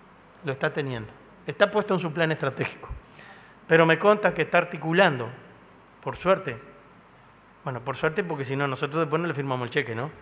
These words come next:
<laughs> Está articulando con el Clemente Estable, con la Universidad de la República, a través de la, eh, de la,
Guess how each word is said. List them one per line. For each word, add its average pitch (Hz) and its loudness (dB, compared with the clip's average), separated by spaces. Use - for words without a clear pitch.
<laughs> - 2
Está 160 4
articulando 170 0
con 131 -6
el 127 -8
Clemente 139 -8
Estable, 139 4
con 127 -6
la 127 -4
Universidad 127 -4
de 131 0
la 131 2
República, 127 -4
a 113 -10
través 131 -4
de 131 -2
la, 123 -4
eh, 131 0
de 135 4
la, 123 4